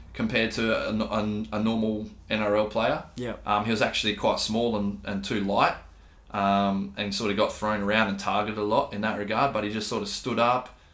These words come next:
Speaker 1: dealt with a lot of injuries, um, but he was just,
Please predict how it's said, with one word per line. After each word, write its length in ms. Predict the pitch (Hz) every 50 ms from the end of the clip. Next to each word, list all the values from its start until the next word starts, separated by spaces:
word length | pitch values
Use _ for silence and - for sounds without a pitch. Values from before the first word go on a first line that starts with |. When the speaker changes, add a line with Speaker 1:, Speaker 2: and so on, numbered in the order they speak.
| - -
Speaker 1:
dealt 220 | - 120 120 120
with 120 | 113 113 110
a 60 | 110
lot 180 | 110 110 110 107
of 100 | 101 107
injuries, 760 | 113 120 120 113 113 117 117 117 117 117 117 - - - - - - - - - -
um, 260 | - 107 104 104 104
but 160 | 98 95 - 117
he 100 | 113 110
was 160 | 110 104 104
just, 400 | - 113 107 104 - - -